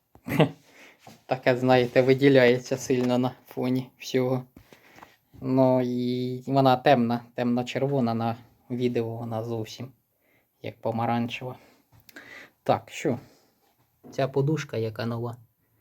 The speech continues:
зігнута, будемо зараз міняти, донкратити, коротше, треба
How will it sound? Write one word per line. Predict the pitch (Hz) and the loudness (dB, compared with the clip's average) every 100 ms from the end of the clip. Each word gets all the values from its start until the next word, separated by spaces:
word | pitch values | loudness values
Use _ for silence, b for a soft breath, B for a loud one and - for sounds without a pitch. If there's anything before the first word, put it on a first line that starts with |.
| _ _ _ _ | _ _ _ _
зігнута, | 135 127 127 120 127 117 117 b b _ | -10 -6 -6 -4 -8 -8 -12 b b _
будемо | 117 127 143 135 - | -6 -4 -2 -4 -4
зараз | 117 113 110 113 - - _ | -6 -2 -2 -4 -10 -20 _
міняти, | 117 113 110 104 - _ | -6 -4 -4 -6 -10 _
донкратити, | 117 113 110 - 151 139 123 117 | -14 -12 -10 2 2 2 -6 -10
коротше, | 117 110 - - - | -12 -14 -14 -20 -12
треба | 123 113 | -10 -10